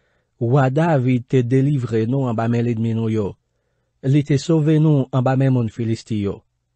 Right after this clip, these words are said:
men koulyeya li kouri kite peyi a poutèt absalon. Nou te fè seremoni pou mete absalon wa peyi a,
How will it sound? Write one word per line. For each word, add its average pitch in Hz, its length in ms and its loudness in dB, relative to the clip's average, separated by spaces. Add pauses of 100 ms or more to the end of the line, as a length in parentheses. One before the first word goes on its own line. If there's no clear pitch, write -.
(300)
men 143 180 2
koulyeya 151 800 0
li 147 160 2
kouri 147 400 2
kite 160 300 0
peyi 135 420 0
a 139 160 0
poutèt 127 260 -2
absalon. 127 540 0 (840)
Nou 127 160 2
te 139 140 2
fè 123 180 0
seremoni 151 760 2
pou 123 100 -4
mete 120 320 -2
absalon 117 460 -4
wa 110 100 -2
peyi 127 400 -2
a, 131 140 0